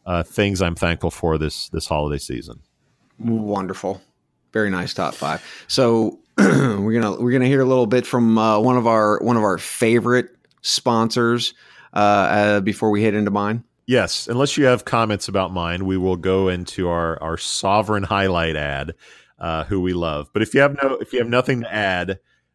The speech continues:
Speaker 1: which again is normal, uh, we can go to the advertising.
Speaker 2: <laughs> I'm gonna have five, which are going to add to yours. That's just what, what I do. You know that. Color commentary.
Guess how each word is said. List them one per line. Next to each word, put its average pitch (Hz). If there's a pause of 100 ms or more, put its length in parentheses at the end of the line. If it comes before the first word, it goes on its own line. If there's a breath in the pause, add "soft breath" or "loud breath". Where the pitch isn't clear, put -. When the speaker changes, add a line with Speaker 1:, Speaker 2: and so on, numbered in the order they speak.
Speaker 1:
which 98
again 104
is 92
normal, 87
uh, 92
we 101
can 104
go 90
to 90
the 85
advertising. 76 (100)
Speaker 2:
<laughs> -
I'm 190
gonna 214
have 139
five, 143
which 127
are 127
going 127
to 110
add 113
to 113
yours. 123
That's 104
just -
what, 101
what 104
I 90
do. 120
You 87
know 92
that. -
Color 107
commentary. 92